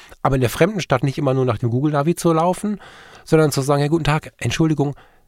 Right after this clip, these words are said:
wissen Sie zufällig, wo hier“, weil sie auch nicht, „die Kunstakademie ist, da ist heute eine Ausstellung.“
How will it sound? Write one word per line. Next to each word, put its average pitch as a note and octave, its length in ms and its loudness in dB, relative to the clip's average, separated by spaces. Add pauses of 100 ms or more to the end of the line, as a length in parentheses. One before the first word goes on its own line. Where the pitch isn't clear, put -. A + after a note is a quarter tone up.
wissen A#2+ 320 2
Sie B2+ 180 0
zufällig, F3+ 720 0
wo D3 140 0
hier“, B2+ 480 2
weil G#2 240 -2
sie G#2+ 120 0
auch F#2+ 60 -4
nicht, - 160 -6
„die D3 60 0
Kunstakademie A2+ 800 0
ist, D#3+ 300 -2
da A2+ 80 -2
ist A2 100 -6
heute A#2+ 220 -2
eine B2 100 0
Ausstellung.“ F#2+ 460 -4